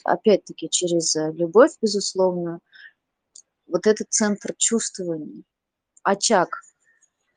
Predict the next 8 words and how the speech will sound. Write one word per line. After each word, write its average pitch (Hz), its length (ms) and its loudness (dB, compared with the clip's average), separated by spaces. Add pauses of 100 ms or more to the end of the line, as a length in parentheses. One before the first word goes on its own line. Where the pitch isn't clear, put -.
(120)
источник, 196 720 -2 (360)
называйте 202 520 2
как 175 160 -12
хотите, - 640 -10 (320)
для 202 140 0
того, 220 320 6
чтобы, 185 560 0 (460)
а, 165 500 -4